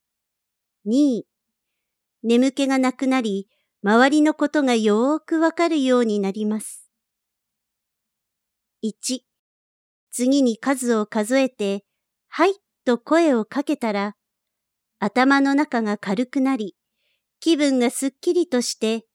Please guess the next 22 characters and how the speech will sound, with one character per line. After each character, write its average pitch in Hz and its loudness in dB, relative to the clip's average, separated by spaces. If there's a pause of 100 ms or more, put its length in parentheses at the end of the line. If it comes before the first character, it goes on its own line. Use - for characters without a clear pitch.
(340)
完 214 0
全 294 0
に 302 2
意 320 4
識 - -8
と 220 -2 (180)
肉 180 -6
体 285 0
が 294 2
目 254 2
覚 262 -2
め 254 0
ま 262 -2
す。 - -14 (1400)
ゼ 302 6
ロ。 277 2 (680)
は - 8
い。 415 8 (3000)
そ - 0
れ 294 4
で 320 4
は、 269 4